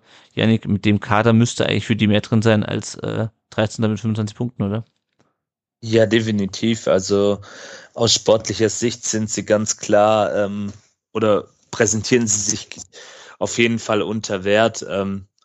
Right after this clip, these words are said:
Speaker 2: eigentlich ist das eine Mannschaft, die meiner Meinung nach in den Top fünf, äh, platziert sein sollte. Das sind einige richtig gute Individualisten dabei. Ähm, ja, die hat, habt ihr schon die Namen genannt. Ähm,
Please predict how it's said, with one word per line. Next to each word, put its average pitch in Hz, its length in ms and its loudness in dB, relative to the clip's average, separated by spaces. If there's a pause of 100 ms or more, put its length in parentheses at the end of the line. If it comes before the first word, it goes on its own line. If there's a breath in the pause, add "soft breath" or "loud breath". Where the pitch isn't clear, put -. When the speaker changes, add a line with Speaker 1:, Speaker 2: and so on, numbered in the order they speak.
(120)
Speaker 2:
eigentlich 101 520 -4
ist - 240 -4
das - 160 0
eine 101 100 -2
Mannschaft, 101 600 0
die 95 300 -2 (360)
meiner 104 280 2
Meinung 104 300 -2
nach 101 320 -4
in 107 140 -10
den 98 180 -4
Top - 240 -6
fünf, 113 460 -2 (220)
äh, 104 120 -2
platziert 101 560 0
sein 104 220 2
sollte. 101 540 0 (480 soft breath)
Das - 160 -2
sind 104 120 0
einige 104 400 2
richtig 120 300 -2
gute 117 300 -2
Individualisten 113 960 0
dabei. 107 480 0 (680 loud breath)
Ähm, 98 380 -6 (160)
ja, 92 320 -8 (280)
die 98 120 -2
hat, 104 260 0
habt - 160 -4
ihr 104 60 4
schon 107 200 2
die 104 80 2
Namen 104 300 2
genannt. 104 440 0
Ähm, 101 320 -2